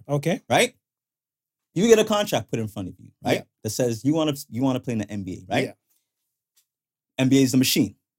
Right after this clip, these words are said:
Speaker 1: Mm-hmm.
Speaker 2: right? Basketball exists without the machine. But if you want to be recognized as a certain level,
Speaker 1: Mm-hmm.
Speaker 2: doing a certain amount of thing,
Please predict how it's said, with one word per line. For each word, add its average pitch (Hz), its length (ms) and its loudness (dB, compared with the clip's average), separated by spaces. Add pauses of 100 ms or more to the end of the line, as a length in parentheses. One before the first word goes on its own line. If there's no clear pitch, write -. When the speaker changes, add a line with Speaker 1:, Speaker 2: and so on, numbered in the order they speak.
(120)
Speaker 1:
Mm-hmm. 127 140 -4
Speaker 2:
right? 175 240 2 (880)
Basketball 139 460 6
exists 110 420 0
without 92 220 -6
the - 60 -16
machine. 92 300 -6 (680)
But - 420 6 (720)
if 196 240 8
you 277 180 10
want 262 260 6
to 196 100 -4
be 180 320 -6 (320)
recognized 175 680 0
as 127 120 -2
a 113 80 -4
certain 220 420 2
level, 262 380 0 (160)
Speaker 1:
Mm-hmm. 127 220 -10
Speaker 2:
doing 131 200 -4
a 113 40 -4
certain 233 360 2
amount 240 180 2
of 240 80 -4
thing, 254 260 -2